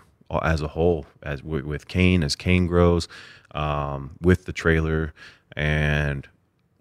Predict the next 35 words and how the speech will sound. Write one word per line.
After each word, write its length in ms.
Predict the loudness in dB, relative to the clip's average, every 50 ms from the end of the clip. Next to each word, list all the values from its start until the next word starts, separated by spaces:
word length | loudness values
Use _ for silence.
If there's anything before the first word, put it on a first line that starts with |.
| -10 -6
let's 140 | -4 -2
just 140 | -2 -2 -4
keep 220 | -4 -6 -6 -2 -2
ruminating 460 | -2 -2 0 0 -2 -2 -2 -2 -4
ideas. 500 | -4 -4 -4 -4 -4 -4 -4 -4 -6 -8
And, 200 | -10 -12 -12 -12 -12
and 220 | -10 -10 -8 -10 -12 _ _ -20 -20 _ _ _ _ _ _ _ _ _ _
what 140 | 0 4 6
do 60 | 6
you 60 | 6
guys 260 | 6 6 6 4 4 2
think 140 | -2 -6 -6
would 80 | -8
be 100 | -12 -12
cool? 340 | -12 -12 -12 -12 -12 -12 -14 -20 _ _ _ -8
You 140 | -4 -2 -2
know, 120 | 0 0 0
like, 240 | 0 0 -2 -2
what, 280 | 2 4 4 4 4 4
anybody 300 | 2 2 2 2 0 0
who's 140 | -2 -2 -4
watching, 380 | -2 -2 -2 -2 -2 -4 -6
what 80 | -4 -4
do 60 | -4
you 60 | -2
guys 200 | -2 -2 -2 -4
think 100 | -6 -8
would 100 | -8 -10
be 80 | -10 -12
cool 260 | -12 -10 -8 -6 -4
to 60 | -4
experience 480 | -4 -4 -6 -8 -6 -6 -6 -4 -4 -6
at 100 | -8 -8
a 20 |
Comic-Con? 640 | -6 -6 -6 -6 -6 -6 -6 -4 -4 -4 -6 -8